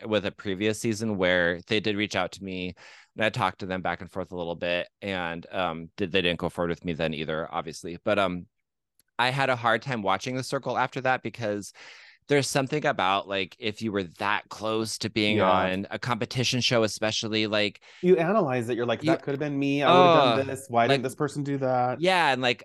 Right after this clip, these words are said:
Speaker 1: uh, and, and it's like, there's something about being on a reality show for their first season. You can kinda get away with a little bit more 'cause you're like, "I don't know what I'm getting into.
Speaker 2: Right.
Speaker 1: I'm kinda winging it."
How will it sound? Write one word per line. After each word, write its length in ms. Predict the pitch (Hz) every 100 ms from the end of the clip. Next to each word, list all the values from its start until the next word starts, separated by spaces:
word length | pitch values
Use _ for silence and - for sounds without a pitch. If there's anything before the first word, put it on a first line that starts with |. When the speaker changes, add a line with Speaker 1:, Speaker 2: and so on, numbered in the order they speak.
| -
Speaker 1:
uh, 240 | 139 139
and, 140 | 117 143
and 160 | 156 165
it's 120 | 175
like, 160 | 170 147
there's 180 | 170 -
something 260 | 240 277
about 280 | 220 156 113
being 280 | 120 120 120
on 180 | 107 107
a 60 |
reality 340 | 98 95 95 104
show 200 | - 104
for 140 | -
their 140 | 92 85
first 320 | 98 95 -
season. 380 | 85 90 123 123
You 100 | 107
can 160 | 113
kinda 500 | 107 113 117 120 117
get 240 | 107 110 104
away 220 | 90 90
with 160 | 107 104
a 40 |
little 140 | 110 104
bit 100 | 104
more 140 | 104
'cause 140 | 104 -
you're 100 | 98
like, 180 | 92 -
"I 100 | 107
don't 160 | 110 95
know 100 | 101
what 120 | 92
I'm 100 | 87
getting 260 | 82 80 76
into. 680 | 64 95 95 104 95 90 87 -
Speaker 2:
Right. 300 | - 98 87
Speaker 1:
I'm 80 | 113
kinda 320 | 104 113 101
winging 380 | 87 90 90 90
it." 260 | 90 87